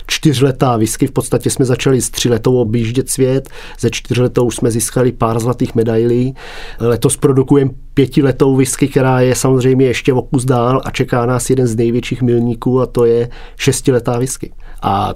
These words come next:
trošku, když bych navázal na ty sudy, tak, eh, tady už, eh, nám nedozrává whisky jenom, eh, v nových panenských sudech, ale už používáme také jako Skoti sudy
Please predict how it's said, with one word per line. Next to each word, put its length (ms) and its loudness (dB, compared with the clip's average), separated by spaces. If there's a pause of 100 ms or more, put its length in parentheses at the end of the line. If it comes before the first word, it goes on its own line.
(100)
trošku, 320 0
když 160 2
bych 180 0
navázal 500 2
na 60 0
ty 140 -2
sudy, 460 0 (340)
tak, 260 -4
eh, 240 2
tady 300 2
už, 380 0
eh, 320 2
nám 260 2
nedozrává 680 0
whisky 420 -2
jenom, 520 2
eh, 220 2
v 60 -4
nových 600 2
panenských 640 -4 (160)
sudech, 520 -6 (420)
ale 260 2
už 480 0 (160)
používáme 680 2
také 600 0
jako 220 -2
Skoti 640 0
sudy 340 0